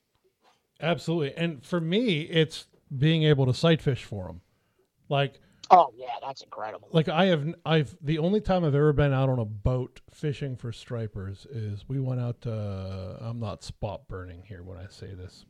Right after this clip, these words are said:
Speaker 1: but, uh, what is it, Horseshoe? Horseshoe,
Speaker 2: Yeah, Horseshoe,
Speaker 1: Horseshoe
Speaker 2: yeah.
Speaker 1: off of non-,
Speaker 2: Yep.
Speaker 1: off of not, what it,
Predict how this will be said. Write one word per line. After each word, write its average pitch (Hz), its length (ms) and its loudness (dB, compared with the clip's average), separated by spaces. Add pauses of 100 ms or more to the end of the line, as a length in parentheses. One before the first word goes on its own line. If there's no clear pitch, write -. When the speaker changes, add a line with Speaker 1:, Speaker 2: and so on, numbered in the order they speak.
Speaker 1:
but, 98 180 -6
uh, 95 600 -10
what 123 200 -4
is 110 80 -2
it, 104 80 -4
Horseshoe? 147 520 2 (1040)
Horseshoe, 190 360 8
Speaker 2:
Yeah, 175 60 2
Horseshoe, 175 260 4
Speaker 1:
Horseshoe 196 240 6
Speaker 2:
yeah. 180 60 8
Speaker 1:
off 160 180 8
of 156 80 6
non-, 147 220 8
Speaker 2:
Yep. - 260 -2
Speaker 1:
off 147 200 4
of 117 680 4
not, 131 380 4 (640)
what 147 220 0
it, 101 120 -6